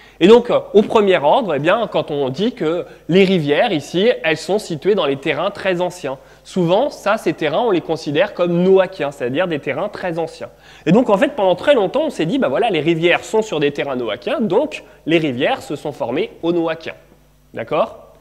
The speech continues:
Rien de très compliqué là-dessus. Mais finalement, c'est pas parce que vous avez des rivières qui sont superposées à des terrains noachiens que celles-ci sont noachiens. Les rivières se sont, ont pu se former plus tard.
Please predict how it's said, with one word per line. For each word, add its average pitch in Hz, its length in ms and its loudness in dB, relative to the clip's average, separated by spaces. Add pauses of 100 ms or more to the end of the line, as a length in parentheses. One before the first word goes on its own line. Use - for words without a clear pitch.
(560)
Rien 147 240 -2
de 139 260 -2
très 175 240 -4
compliqué 165 400 -2
là-dessus. 196 320 -4 (300)
Mais 202 160 6
finalement, 202 500 0 (500)
c'est 190 160 0
pas 226 140 2
parce 214 260 0
que 226 220 6
vous 160 220 0
avez 175 160 2
des 156 80 0
rivières 202 420 0
qui 160 100 -8
sont 160 140 -6
superposées 185 680 -2
à 156 60 0
des 147 120 -2
terrains 135 240 -6
noachiens 131 380 -2
que 160 120 -8
celles-ci 139 340 -6
sont 170 200 -8
noachiens. 170 420 -8 (580)
Les 117 60 -8
rivières 127 320 -6
se 147 120 -14
sont, 135 220 -12
ont 123 80 -10
pu 175 160 -10
se - 120 -18
former 139 260 -4
plus 220 220 -12
tard. - 320 -12